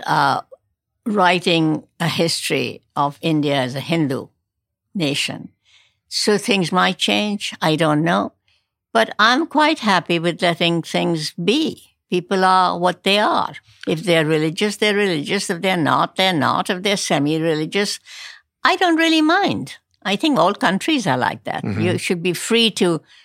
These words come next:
Speaker 1: practice your religion to the degree you want to.
Speaker 2: And, and this whole pro-Hindu movement, it feels like most people outside of, say, what Ha-,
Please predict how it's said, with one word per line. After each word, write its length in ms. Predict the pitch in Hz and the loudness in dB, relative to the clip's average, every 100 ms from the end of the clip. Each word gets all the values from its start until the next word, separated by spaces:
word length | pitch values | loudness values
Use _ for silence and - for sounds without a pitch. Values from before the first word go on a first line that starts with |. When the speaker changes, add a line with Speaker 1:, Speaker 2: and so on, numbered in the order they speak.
| _ - | _ 0
Speaker 1:
practice 720 | 208 196 - 190 165 - - | 2 2 0 -2 -2 -4 -6
your 220 | 196 185 175 | 0 2 2
religion 520 | 175 147 135 165 180 | 2 0 0 0 0
to 140 | 190 | -2
the 120 | 180 | 0
degree 380 | 170 180 180 190 | 0 0 0 0
you 180 | 196 202 | 2 0
want 360 | 185 190 339 - | 2 0 0 -4
to. 220 | 147 - _ _ _ _ _ - - - - _ | -10 -12 _ _ _ _ _ -18 -18 -18 -20 _
Speaker 2:
And, 320 | - 151 160 - | 0 0 0 0
and 320 | 151 151 156 - _ _ _ _ _ - | 2 2 0 -8 _ _ _ _ _ 0
this 400 | 151 151 - - | 2 2 0 -4
whole 480 | - 165 160 156 147 | 2 4 4 4 0
pro-Hindu 880 | - - 147 143 139 139 139 139 | -2 2 4 4 4 2 2 2
movement, 580 | 131 131 135 123 110 - _ _ - - _ _ _ _ _ _ _ _ _ _ _ _ _ _ - | 2 2 2 0 -2 -4 _ _ -20 -20 _ _ _ _ _ _ _ _ _ _ _ _ _ _ -6
it 80 | 131 | -4
feels 260 | - 160 160 | 0 2 2
like 100 | 139 | 2
most 400 | 131 139 143 - | 2 2 0 0
people 640 | 131 123 117 113 110 - _ _ | -2 0 2 2 0 -8 _ _
outside 380 | 127 123 139 131 | 0 2 2 4
of, 160 | 123 110 | 2 0
say, 380 | 127 117 113 - _ _ - | 0 2 0 -2 _ _ -4
what 260 | 104 - _ - | -4 -4 _ -2
Ha-, 280 | 131 123 | 2 2